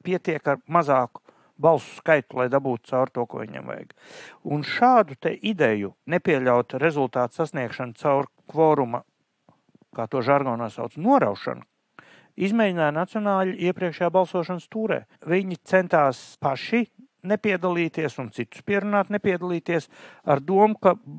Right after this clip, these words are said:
zālē nebūs piecdesmit cilvēku. Un ja būtu bijis četrdesmit deviņi, tad balsojums vienkārši nevarētu notikt. Tas nebūtu spēkā. Un viņi skaitīja, skaitīja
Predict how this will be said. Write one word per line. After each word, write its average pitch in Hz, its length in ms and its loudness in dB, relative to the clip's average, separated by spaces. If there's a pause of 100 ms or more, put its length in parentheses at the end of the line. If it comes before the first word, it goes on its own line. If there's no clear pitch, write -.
(240)
zālē 185 440 6
nebūs 175 360 -4
piecdesmit 147 520 -4
cilvēku. - 520 -4 (420)
Un 160 160 -2
ja 185 80 4
būtu 160 240 0
bijis 139 240 0
četrdesmit 147 480 -2
deviņi, 254 460 2
tad 185 420 0
balsojums 160 480 2
vienkārši 160 320 -2
nevarētu 135 360 0
notikt. - 320 -6 (200)
Tas - 140 -16
nebūtu 131 320 -6
spēkā. 120 340 -4 (880)
Un 160 240 0
viņi 185 220 -4
skaitīja, 196 460 0
skaitīja 127 680 -2